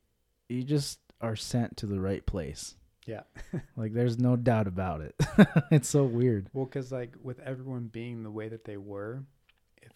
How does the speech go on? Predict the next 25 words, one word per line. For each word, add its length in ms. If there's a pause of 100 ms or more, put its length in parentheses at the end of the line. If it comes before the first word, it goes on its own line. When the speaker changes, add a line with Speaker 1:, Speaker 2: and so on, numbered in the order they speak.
(140)
Speaker 2:
I 260
would 200
have 100
gone 300
to, 100
like, 160
a 40
South 260
American 360
mission, 540
I 40
probably 360
would 160
have 140
been 180
one 160
of 80
those 200
really 340
bad 260
missionaries. 460
Speaker 1:
Yeah, 300
that 180
makes 160
sense. 340